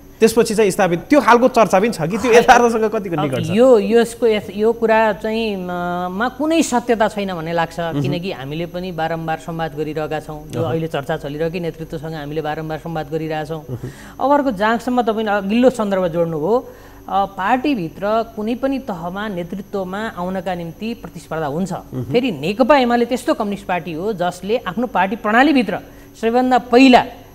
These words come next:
Speaker 2: त्यो, अ, त्यहाँभित्रको जनवादलाई
Speaker 1: उहुँ।
Speaker 2: प्रतिस्पर्धात्मक हिसाबले नेतृत्व स्थापित गर्नुपर्छ भन्ने मान्यता स्थापित गरेको हो। अब जिल्ला जिल्लामा भएका त्यो न-, निर्वाचनहरूलाई ने-, नेतृत्वमा आउन खोजेका प्रतिस्पर्धाहरूलाई जोडेर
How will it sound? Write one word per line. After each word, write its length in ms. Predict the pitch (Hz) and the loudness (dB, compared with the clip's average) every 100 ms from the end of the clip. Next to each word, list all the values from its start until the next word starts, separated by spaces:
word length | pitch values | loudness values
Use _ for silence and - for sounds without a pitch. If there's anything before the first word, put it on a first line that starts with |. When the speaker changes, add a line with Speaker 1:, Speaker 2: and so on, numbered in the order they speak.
| - - | -18 -14
Speaker 2:
त्यो, 300 | 175 233 214 | 0 4 4
अ, 240 | 170 180 | 0 -6
त्यहाँभित्रको 800 | 165 240 269 240 233 247 247 247 254 | -4 0 2 2 2 4 4 4 0
जनवादलाई 640 | 175 196 196 240 262 196 | 2 4 8 8 8 4
Speaker 1:
उहुँ। 500 | 123 - 131 123 139 | 2 -8 -8 -6 -6
Speaker 2:
प्रतिस्पर्धात्मक 920 | - - 262 - 220 214 226 277 311 | -6 -4 -4 -4 0 4 4 4 0
हिसाबले 480 | 208 - - 233 262 | 0 -4 2 4 4
नेतृत्व 340 | 233 202 226 | 2 2 0
स्थापित 340 | 214 202 196 196 | 0 -2 -6 -4
गर्नुपर्छ 420 | 202 196 185 175 | -6 -6 -8 -6
भन्ने 220 | 190 170 | -6 -6
मान्यता 360 | 185 175 165 165 | -6 -6 -6 -6
स्थापित 340 | 151 160 147 | -10 -10 -10
गरेको 300 | 139 143 135 | -8 -8 -2
हो। 360 | 143 175 135 - - - - | 2 2 2 -4 -20 -10 -4
अब 120 | 208 | -2
जिल्ला 360 | 170 185 190 240 | -2 -2 0 0
जिल्लामा 500 | 247 262 262 269 262 | 0 -2 -2 -2 -4
भएका 580 | - 165 220 - 247 | -6 -4 -4 0 0
त्यो 280 | 240 247 247 | 2 2 4
न-, 220 | 208 185 | 4 -2
निर्वाचनहरूलाई 1080 | 185 165 165 202 214 247 240 240 240 247 247 | -2 0 2 2 2 2 2 2 2 2 0
ने-, 300 | 220 190 175 | -4 -4 -4
नेतृत्वमा 480 | 185 190 220 233 233 | -4 -4 -2 0 0
आउन 220 | 226 233 | 0 -2
खोजेका 360 | 220 202 226 247 | -2 -4 -2 -2
प्रतिस्पर्धाहरूलाई 800 | 240 208 - 247 254 254 269 262 | -4 -12 -6 0 4 4 4 2
जोडेर 320 | 277 294 | 6 8